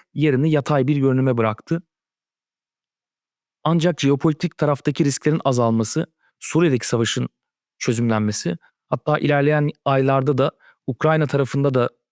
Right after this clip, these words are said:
bir anlaşmaya varılması beklentisi alt-, ONS altın üzerindeki yukarı yönlü baskının azalmaya devam ederek ilerleyeceğinin bir göstergesi olabilir. Burada ons altın fiyatlamasında bakılan bir diğer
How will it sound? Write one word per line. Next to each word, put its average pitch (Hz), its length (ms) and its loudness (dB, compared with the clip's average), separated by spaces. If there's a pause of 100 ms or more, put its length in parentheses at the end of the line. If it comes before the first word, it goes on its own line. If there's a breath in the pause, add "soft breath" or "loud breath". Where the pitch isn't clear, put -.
(140)
bir 131 200 -2
anlaşmaya 135 480 0
varılması 120 560 0 (160)
beklentisi 113 720 -2 (520 loud breath)
alt-, 139 240 -2 (160)
ONS 156 260 0
altın 139 220 0
üzerindeki 120 560 0 (160)
yukarı 143 300 0
yönlü 131 200 0
baskının 139 440 -2 (480)
azalmaya 143 480 0
devam 147 240 2
ederek 127 460 -4 (440)
ilerleyeceğinin 123 800 0 (260)
bir 147 60 -2
göstergesi 127 600 -2
olabilir. 135 420 -2 (1040)
Burada 143 280 2
ons 160 340 0
altın 156 240 0
fiyatlamasında 151 640 0
bakılan 143 360 0
bir 147 140 2
diğer 117 320 0